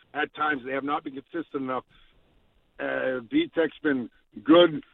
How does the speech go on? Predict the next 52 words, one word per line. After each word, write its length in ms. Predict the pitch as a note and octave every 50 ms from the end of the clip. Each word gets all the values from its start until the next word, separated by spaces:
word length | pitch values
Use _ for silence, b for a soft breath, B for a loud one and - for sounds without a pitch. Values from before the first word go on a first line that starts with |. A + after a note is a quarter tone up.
| b b b b -
uh, 60 | -
in 320 | C#3 C3 B2+ - - B2+ - - -
spots 400 | - - - - - G4+ - - - -
and 120 | C#3+ A#2+ - -
stretches. 540 | - - D#3+ F3 - - - G#3 G#3 D#3+ D3
Last 320 | C#3 D3 D3 E3 E3 - - -
year, 140 | E3 E3+ D3+
he 100 | D#3 F3
was 140 | F3+ - -
better, 320 | - G3 G3+ F#3 B2+ F#2+ - _ - B2
and 100 | A#2 A#2
he 140 | B2 D3
knows 320 | D#3+ D#3+ C#3+ D3 D#3+ F3 E3
it, 120 | G3+ A3+ -
and 100 | C#3 C#3+
he's 200 | D3 D3+ B2+ A2+
gotta 340 | D#3 D3+ D3+ D3 C#3 A#2+ - b b b b b b _ -
get 220 | - E3+ E3+ - -
to 80 | D3+ D3+
that 220 | E3 E3 E3 C#3+
level. 380 | D3 D3 E3 F3 E3 C#3 C3 A#2+
Nico 340 | B2+ C#3 D3+ - - D#3
Daws, 380 | C#3+ B2 C#3+ D3 D#3+ E3+ D#3+ B2+
a 60 | C3+
young 260 | B2+ C#3 C#3 D3+ D#3
guy 200 | C#3 D3 D3 D3+
that's 180 | D3 C#3 - - -
come 200 | - C#3+ C#3+ C#3+
in, 140 | D3+ E3+ E3+
and 120 | D#3+ C#3
Akira 320 | C3 A2 - C#3+ D3+ D#3 C#3 - -
Schmid, 280 | D3 D#3 F3 F3 D#3+ B B B B B B B _ _ -
who, 220 | - D3+ D#3 D#3 C#3+ C3
without 420 | C#3 D3 - C3+ D3 F3+ G3+ G3+
him, 260 | E3+ D#3+ F#3 G3+ G3+ F3+
the 80 | E3
Devils 300 | D3 D#3 E3+ E3+ E3 C#3+
don't 240 | B2+ D#3+ E3+ F#3+ - _ _ _ _ _ -
beat 180 | E3 F3 G3 -
the 60 | - E3
Rangers 400 | E3 E3 F#3 F#3 E3 D3+ D#3 C#3+
in 80 | E3 E3+
the 80 | E3 - -
first 280 | F3 F3+ F3 - -
round, 280 | F3 E3+ F3+ F#3+ F#3 D3+ _ _ _ -
is 120 | D#3 D#3+ - - -
still 260 | - G3 G3 F#3+ F#3+
a 80 | F#3 F3
young 300 | E3 F3+ F3 F#3 F3 - -
kid 180 | - F3+ F3
learning. 420 | D#3+ D3+ D#3+ E3 F3 E3 D#3 C3+ A#2+ -
So 200 | D3 C#3 C3